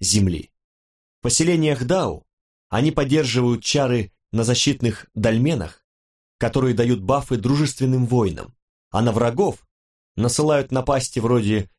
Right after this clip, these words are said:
оплетающей ноги травы, нашествия кусачих насекомых,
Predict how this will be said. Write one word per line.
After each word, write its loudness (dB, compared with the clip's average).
оплетающей 0
ноги 0
травы, -2
нашествия 0
кусачих -2
насекомых, -2